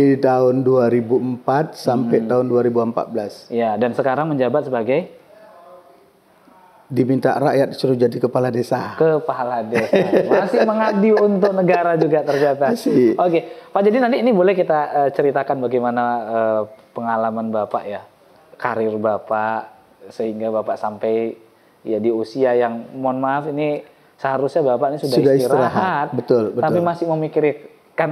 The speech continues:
Speaker 2: rakyat lagi nih ya, Masya
Speaker 1: Betul,
Speaker 2: Allah.
Speaker 1: betul, betul.
Speaker 2: Oke, Pak, kita cerita dari masa kecil, Pak.
Speaker 1: Oke.
Speaker 2: Boleh, Pak, ya? Nah, masa kecil Bapak sebenarnya cita-cita Bapak mau pengen mengabdi sama negara atau bagaimana dulu, Pak?
Speaker 1: Nggak kepikir, Pak.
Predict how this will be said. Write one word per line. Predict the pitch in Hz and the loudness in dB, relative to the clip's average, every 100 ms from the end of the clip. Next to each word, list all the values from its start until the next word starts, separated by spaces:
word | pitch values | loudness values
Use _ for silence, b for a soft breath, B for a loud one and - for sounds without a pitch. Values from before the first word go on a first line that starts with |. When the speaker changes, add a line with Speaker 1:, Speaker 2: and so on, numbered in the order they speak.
| 151 | -2
Speaker 2:
rakyat | 156 - 156 156 151 | -4 -4 -4 -4 -2
lagi | 147 143 147 175 | -4 -2 2 2
nih | 143 | 2
ya, | 127 | 0
Masya | 123 117 | 0 0
Speaker 1:
Betul, | 123 120 | 0 2
Speaker 2:
Allah. | 123 120 113 | 4 4 4
Speaker 1:
betul, | 113 110 113 107 | 0 0 -2 -2
betul. | 110 202 | -2 0
Speaker 2:
Oke, | 202 180 - | 0 -2 -6
Pak, | - 190 160 | -4 0 0
kita | 156 170 | 2 2
cerita | 170 165 160 | 2 2 2
dari | 151 139 139 | 2 2 2
masa | 135 131 | 0 -4
kecil, | 120 123 120 107 | -6 -4 -4 -2
Pak. | 98 - | -4 -4
Speaker 1:
Oke. | 123 117 | -4 0
Speaker 2:
Boleh, | 113 107 | 0 -2
Pak, | 104 | -4
ya? | 98 B B - | -6 B B -6
Nah, | 143 | -4
masa | 151 160 | -2 -4
kecil | 156 151 160 | -4 -2 0
Bapak | 160 151 165 | 0 0 -4
sebenarnya | 180 170 190 190 | -4 -4 -4 -4
cita-cita | 180 170 175 170 | -2 -2 -2 -2
Bapak | 160 190 | -2 -4
mau | 175 175 175 170 - | -4 -10 -12 -12 -10
pengen | 170 170 175 175 175 - - | -8 -6 -6 -6 -10 -16 -12
mengabdi | 156 160 151 | -6 -4 -2
sama | 160 156 156 | -2 -2 -4
negara | 151 143 120 151 | -2 -2 0 -4
atau | 190 | -4
bagaimana | 214 135 123 156 | -4 -4 -4 -6
dulu, | 196 107 - | -8 -12 -14
Pak? | - _ _ _ _ _ _ _ _ | -18 _ _ _ _ _ _ _ _
Speaker 1:
Nggak | 156 147 165 | 2 2 2
kepikir, | 165 165 113 - | 0 0 0 -2
Pak. | - | -14